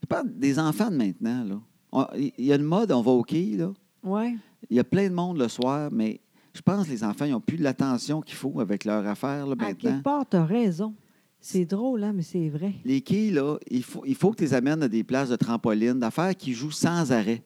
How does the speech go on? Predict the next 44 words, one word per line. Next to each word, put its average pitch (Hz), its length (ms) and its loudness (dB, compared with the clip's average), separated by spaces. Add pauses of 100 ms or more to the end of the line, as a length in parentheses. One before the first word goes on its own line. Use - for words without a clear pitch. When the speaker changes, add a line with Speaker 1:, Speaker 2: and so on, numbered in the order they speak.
(140)
Speaker 2:
Ouais. 190 300 0 (220)
Speaker 1:
Je - 80 -20
pense 220 160 0
que 208 60 -4
les 131 140 0
enfants 107 260 0
sont 123 120 0
plus - 100 -4
capables 147 420 0 (160)
d'attendre 135 680 0
que 95 100 -10
ce 90 80 -8
soit 120 160 2
leur 101 200 2
tour. 127 260 -2
Ça 120 100 -2
se 135 60 -2
peut-tu, - 380 -2
ça ? 208 240 -8
Speaker 2:
Je - 160 -20
pense 311 300 -4
que 208 100 0
t'as 196 240 0
raison. 240 500 -4 (380)
C'est 254 240 2
vrai, 277 480 0
tu 311 160 -4
sais, 262 60 -2
je 240 80 2
regarde 220 400 -2
ça, 359 240 0
là. 226 260 2 (220)
C'était 196 380 0
facile, 220 440 -2
il 254 60 -4
y 208 40 2
avait 202 400 0 (280)
trois 262 320 -2
filles. 262 380 -2 (320)
Puis 175 280 0
je 190 80 2
regardais 226 480 2
ça, 330 220 -2
là. 247 180 0